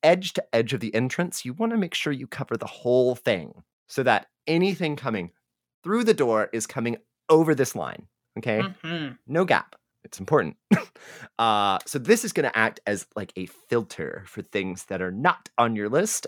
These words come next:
Speaker 1: and also with the lemon and sunflower, work as an attractant for those things that you do want. And next, we are centering the list in the middle of your doorway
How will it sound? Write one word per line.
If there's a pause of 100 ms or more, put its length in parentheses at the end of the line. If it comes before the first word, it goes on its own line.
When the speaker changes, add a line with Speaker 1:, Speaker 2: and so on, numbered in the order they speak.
Speaker 1:
and (200)
also
with
the
lemon
and
sunflower, (380)
work
as
an
attractant (200)
for
those
things
that
you
do
want. (480)
And
next,
we
are
centering
the
list (560)
in
the
middle
of
your
doorway